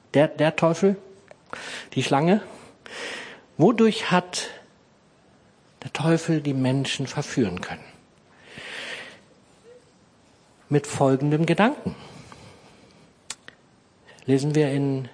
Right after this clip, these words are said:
erste Mose drei, Vers fünf. „Aber Gott weiß, wenn ihr davon esst, werden eure Augen geöffnet und ihr werdet sein wie Gott und wissen, was gut und böse ist.“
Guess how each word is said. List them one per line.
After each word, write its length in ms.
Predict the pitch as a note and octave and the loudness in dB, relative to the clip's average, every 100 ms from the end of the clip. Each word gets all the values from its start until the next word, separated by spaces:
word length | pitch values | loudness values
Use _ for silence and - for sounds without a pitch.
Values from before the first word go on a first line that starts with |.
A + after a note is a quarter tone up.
| - - | -20 -8
erste 280 | C3 - C3 | -6 -4 -2
Mose 240 | C3+ C3 | -2 -2
drei, 280 | A#2 B2 C3+ | 0 0 0
Vers 220 | C#3 C3+ | -2 -2
fünf. 440 | - D#3 F2 - - | 0 0 -2 -8 -6
„Aber 200 | B2 C#3 | -2 2
Gott 300 | E3 - A#2 | 2 2 0
weiß, 680 | A2+ D#3+ C4 - - - - - - - - - | 2 2 2 0 -2 -4 -10 -16 -16 -16 -10 0
wenn 140 | D3 | 4
ihr 80 | E3 | 4
davon 340 | D3+ - C3+ | 4 2 2
esst, 360 | F3+ A3 - - | 2 2 -2 0
werden 280 | C#3 C#3 C3 | 0 2 0
eure 440 | C3+ B2+ - - | 2 2 -2 0
Augen 540 | C#3+ E3+ A3+ B3 B3 - - | 2 4 4 4 4 0 -4
geöffnet 680 | - E3 E3 - F3 F3 | 0 0 0 -2 -2 0
und 100 | B2+ | -2
ihr 80 | B2 | 0
werdet 360 | A#2 A2+ G2+ - | 0 0 -4 -6
sein 640 | G#2+ A#2+ D#3 A3+ B3+ C4 - | -2 0 2 4 4 0 -6
wie 480 | - A#2+ C#3+ A#3+ C#4 - | -6 0 2 2 2 0
Gott 500 | D3+ E3+ - - - _ - | 2 2 -4 -10 -12 _ 0
und 480 | D3+ D#3 D3+ - - _ | 2 2 -4 -10 -18 _
wissen, 800 | G2 F#2 G#2 D3+ - - E2 E2 F2 - _ _ _ _ _ - | -12 -10 -2 0 2 -2 -4 -10 -18 -20 _ _ _ _ _ -12
was 220 | - G#2 - | -8 -6 -4
gut 200 | C3+ C3+ | -4 -4
und 140 | C3 | -4
böse 280 | - - - | -4 -4 -8
ist.“ 260 | - - | -10 -10